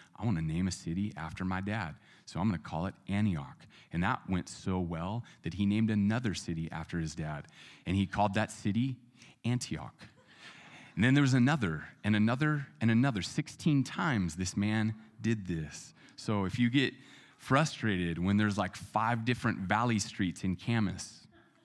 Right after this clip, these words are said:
it's okay. We don't live with a bunch of Antiochs. So in Antioch, they went to the synagogue. And, and the synagogue's not the temple, right? Think more of, like, a neighborhood church. And there was a scripture reading from the Hebrew Bible. And the rulers looked to Paul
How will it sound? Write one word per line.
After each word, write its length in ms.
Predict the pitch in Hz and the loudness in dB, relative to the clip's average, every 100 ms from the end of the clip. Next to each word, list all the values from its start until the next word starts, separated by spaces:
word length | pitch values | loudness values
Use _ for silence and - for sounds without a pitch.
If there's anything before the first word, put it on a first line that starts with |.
| - | -14
it's 180 | - - | -10 -4
okay. 460 | 113 - 123 90 - - _ - - - - - - - - | -4 -2 -4 -4 -8 -18 _ -20 -20 -20 -20 -20 -20 -14 -6
We 80 | 95 | -2
don't 220 | 101 98 | 2 2
live 100 | 107 | 2
with 100 | 101 | 0
a 40 | |
bunch 180 | 95 92 | 0 0
of 80 | 101 | 0
Antiochs. 640 | 110 107 92 82 - - - - | 2 2 0 -2 -8 -12 -16 -2
So 140 | 139 | 2
in 80 | 143 | 4
Antioch, 440 | 151 156 139 120 | 4 4 4 4
they 80 | 123 | 4
went 160 | 131 135 | 4 2
to 60 | - | 0
the 80 | |
synagogue. 720 | 127 - 147 131 110 92 82 | 0 2 2 4 2 0 -2
And, 160 | 101 85 | -4 -2
and 180 | 101 98 | 0 0
the 60 | |
synagogue's 460 | 107 131 135 139 127 | 0 0 0 0 0
not 160 | 143 - | -2 -4
the 40 | |
temple, 440 | - 139 117 98 | -4 -2 -2 -2
right? 200 | 95 107 | -2 -2
Think 220 | - 120 120 | 0 0 2
more 160 | 123 | 2
of, 80 | 113 | 2
like, 160 | 104 101 | 0 0
a 60 | |
neighborhood 680 | 92 104 123 127 123 120 117 113 - - | 2 2 2 2 2 2 0 -4 -14 -12
church. 580 | - 127 101 - - - - - | -2 0 0 -4 -10 -14 -20 -4
And 100 | 92 | 2
there 100 | 98 | 4
was 120 | 107 | 4
a 60 | 107 | 0
scripture 520 | - - 165 - 107 | 0 0 0 0 0
reading 360 | 90 107 98 82 | 2 2 2 0
from 400 | - 110 123 131 | 0 2 4 2
the 80 | |
Hebrew 500 | 107 123 123 120 123 123 - - | 0 2 2 2 2 0 -8 -4
Bible. 360 | 101 110 98 92 | 0 2 2 4
And 100 | 95 | 2
the 80 | |
rulers 420 | 95 113 127 131 107 | 4 4 4 4 2
looked 360 | 101 131 - | 2 2 0
to 100 | - | -6
Paul 480 | 120 - 113 120 120 | -6 -2 0 0 -2